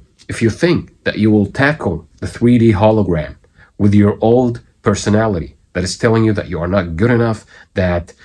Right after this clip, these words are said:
you don't have to be happy, you don't need money, all that garbage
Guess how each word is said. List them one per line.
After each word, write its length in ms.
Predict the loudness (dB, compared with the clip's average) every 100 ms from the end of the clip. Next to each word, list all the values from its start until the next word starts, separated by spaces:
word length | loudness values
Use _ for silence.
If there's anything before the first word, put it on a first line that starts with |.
| _
you 140 | -2 2
don't 200 | 2 2
have 200 | 0 -2
to 60 | -4
be 140 | -4
happy, 340 | -2 -2 0
you 80 | 0
don't 240 | 0 -2 0
need 180 | 0
money, 440 | 2 2 2 0 -4 _ _
all 300 | -2 0 -2
that 380 | -2 0 0 -2 _ -2
garbage 680 | 2 2 2 -2 -6 -12